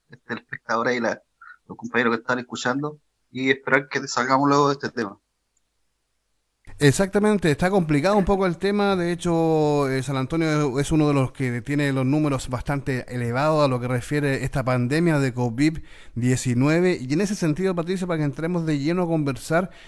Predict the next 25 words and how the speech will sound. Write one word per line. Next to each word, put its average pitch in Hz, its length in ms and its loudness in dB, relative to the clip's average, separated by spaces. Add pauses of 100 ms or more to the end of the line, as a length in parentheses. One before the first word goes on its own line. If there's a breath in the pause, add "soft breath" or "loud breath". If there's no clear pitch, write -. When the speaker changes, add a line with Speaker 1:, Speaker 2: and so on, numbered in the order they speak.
(140 loud breath)
Speaker 2:
eh, 127 1160 2 (880 soft breath)
¿cómo 254 180 0
está 208 180 2
la 180 120 4
situación 175 760 2
en, 143 720 2
en 143 120 -2
el 135 120 0
puerto? 127 320 0
¿Cómo 151 160 -2
está 156 120 -2
la 151 60 0
situación 139 480 -2
específicamente 147 880 -2
en 147 80 2
uno 185 160 4
de 180 60 2
los 160 100 2
terminales, 143 500 0
que - 120 -2
es 139 80 -2
San 143 120 -2
Antonio 151 380 0
Terminal 139 380 0
Internacional, 135 600 -2